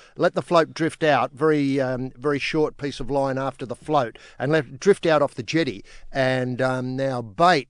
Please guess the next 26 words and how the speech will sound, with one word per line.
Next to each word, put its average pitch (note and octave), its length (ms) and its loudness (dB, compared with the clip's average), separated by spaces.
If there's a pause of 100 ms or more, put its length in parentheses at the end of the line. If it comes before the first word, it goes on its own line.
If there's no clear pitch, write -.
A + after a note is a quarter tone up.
(100)
that D3+ 160 -2
would B2+ 180 -8
be, C#3 280 -2
uh, C3+ 200 -8
usually F3 720 0
I D3 140 -2
think E3+ 300 -8
we D3+ 160 -2
were C#3 80 -2
using C#3 840 -6 (200)
some D#3+ 280 -4
sort D3 380 0
of, C3+ 320 -2 (240)
uh, B2 480 -4
sea C#3 1600 -2
crustacean B2 840 -4
bait, F#2+ 360 -6
like, A2 300 -4
uh, G2 300 -2 (320)
uh, A2 240 -2
um, A2+ 320 -6
some B2+ 260 -2
sort A#2 240 0
of, A2 220 -6
um, G#2+ 420 -4
mussel A2+ 320 0